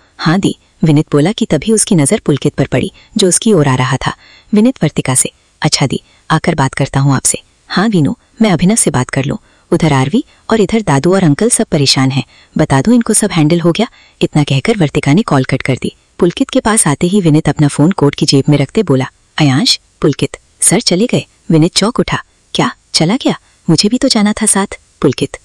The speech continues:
"आपको मैं छोड़ दूंगा, मेरे साथ चलना।" "हम्म, पर इतनी क्या जल्दी थी, जो अकेले निकल गया? साथ ले जाता मुझे भी।" "Don't worry, sir मैं हूं ना। वैसे विनीत sir, आपको नहीं लगता उस आदमी को छोड़ना नहीं चाहिए था?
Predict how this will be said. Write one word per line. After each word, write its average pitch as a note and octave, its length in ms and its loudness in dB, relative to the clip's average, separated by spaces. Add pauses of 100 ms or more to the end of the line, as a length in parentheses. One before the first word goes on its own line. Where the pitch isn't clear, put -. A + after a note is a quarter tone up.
(280)
"आपको E3+ 260 0
मैं F3 140 4
छोड़ D3 240 0
दूंगा, C3+ 300 0 (180)
मेरे E3 160 4
साथ C#3 160 0
चलना।" - 360 -2 (280)
"हम्म, A3 260 4 (120)
पर A#3 120 0
इतनी C#4+ 220 0
क्या D#4+ 140 0
जल्दी C#3 300 0
थी, - 180 -6 (260)
जो D#3 100 4
अकेले C#3+ 280 2
निकल C3+ 240 2
गया? B2 200 -4 (260)
साथ C#3 200 0 (100)
ले A3 60 2
जाता A#3+ 240 -2
मुझे A#3+ 260 2
भी।" B3+ 140 -4 (320)
"Don't D3+ 200 2
worry, - 200 -4 (180)
sir D#3 200 0
मैं D#3+ 120 2
हूं F#3+ 140 2
ना। G3 140 2 (280)
वैसे G#3 220 0
विनीत G3+ 240 2
sir, - 220 -2 (240)
आपको D3+ 240 0
नहीं B3 160 2
लगता A#3+ 260 0
उस A3 160 0
आदमी D3+ 240 2
को F3+ 100 0
छोड़ना C#3+ 340 2
नहीं C#3+ 180 2
चाहिए C#3 300 0
था? A#3+ 160 -2